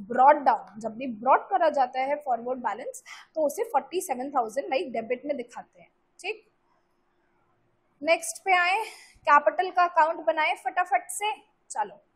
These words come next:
capital account होमवर्क में दे दूं? कैपिटल अकाउंट होमवर्क में ले लो, ये मैं नहीं बनवा रही हूँ, बहुत easy है।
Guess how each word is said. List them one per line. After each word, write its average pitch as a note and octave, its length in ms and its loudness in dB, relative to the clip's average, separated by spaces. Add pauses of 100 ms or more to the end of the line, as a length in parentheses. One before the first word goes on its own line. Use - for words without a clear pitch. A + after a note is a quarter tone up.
(540)
capital G#4 340 0
account A#4 320 -2
होमवर्क D#4+ 360 -2
में A4 120 -8
दे A4 140 -4
दूं? D#4+ 200 -8 (580)
कैपिटल E4 420 -2
अकाउंट G#4 380 -2
होमवर्क C#4 400 -2
में D#4+ 80 -4
ले A#3 120 -10
लो, F3+ 200 -18
ये D#4+ 220 -4
मैं F4 140 -6
नहीं F4 140 -10
बनवा C#4 280 -2
रही G3+ 140 -10
हूँ, D#4 100 -4
बहुत D#4 220 -2
easy B3+ 300 -8
है। E3+ 120 -18